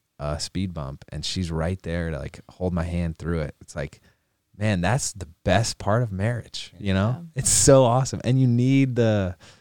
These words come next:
Speaker 1: like, you can't get it anywhere else besides marriage. You need the commitment. You need the daily struggles, like, the, the hiccups that happen.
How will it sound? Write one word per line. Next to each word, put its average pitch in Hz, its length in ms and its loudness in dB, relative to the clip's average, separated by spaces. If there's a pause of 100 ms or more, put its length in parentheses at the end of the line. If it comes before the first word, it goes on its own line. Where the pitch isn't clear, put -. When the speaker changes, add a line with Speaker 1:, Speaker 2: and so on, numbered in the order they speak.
(580)
Speaker 1:
like, 107 120 -2
you 110 80 0
can't 123 220 0
get 123 140 2
it 120 40 0
anywhere 113 280 2
else 127 220 2
besides 110 380 0
marriage. 76 280 -4
You 85 60 2
need 104 240 4
the 101 60 0
commitment. 95 440 -2
You 90 80 0
need 95 160 2
the 90 80 0
daily 87 380 0
struggles, 82 680 -6
like, 73 200 -8
the, 69 300 -8
the - 120 -12
hiccups - 400 -4
that 73 100 -6
happen. 82 520 -4